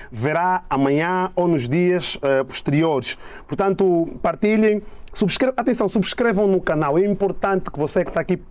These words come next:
provavelmente pela primeira vez, não acredito muito, mas É uma hipótese. Se estiveres cá pela primeira vez, subscreva no canal. Tá aqui num cantinho embaixo, subscreva.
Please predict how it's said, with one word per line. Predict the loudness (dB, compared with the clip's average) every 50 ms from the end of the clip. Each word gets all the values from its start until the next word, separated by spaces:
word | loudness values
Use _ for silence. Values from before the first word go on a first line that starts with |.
| -4 0
provavelmente | 0 2 2 2 0 0 2 2 2 4 2 2 0 -2
pela | -2 0 0 0 0
primeira | 2 2 2 4 2 2 2 0
vez, | 2 0 0 -2 -2 -8 -12 -14 -14 -14 -14 -14 -14 -14 -14 -14 -12 -8
não | -4 -2 -2
acredito | 0 0 2 0 0 2 2 2
muito, | 2 2 2 0
mas | -2 -2 -2 -6 -14 -16 -18 -10 -6 -2
É | 0
uma | 0 0 0
hipótese. | 0 0 0 0 -2 -2 -6 -8 -8 -10 -12 -14 -12 -12 -12
Se | -12 -8
estiveres | -2 0 2 2 2 0 0
cá | -2 -2 0
pela | 0 0 0 2
primeira | 2 2 2 2 2 2
vez, | 2 0 0 -2
subscreva | -2 -4 -6 -4 -4 -2 -2 0 0 2
no | 2 2 2
canal. | 2 0 0 0
Tá | 0 -2 -4
aqui | 0 2 4
num | 4 4 2
cantinho | 2 0 2 2 4 4 4
embaixo, | 4 2 2 0 0 -2
subscreva. | -6 -8 -8 -8 -4 -2 0 0 0 0 -2 -4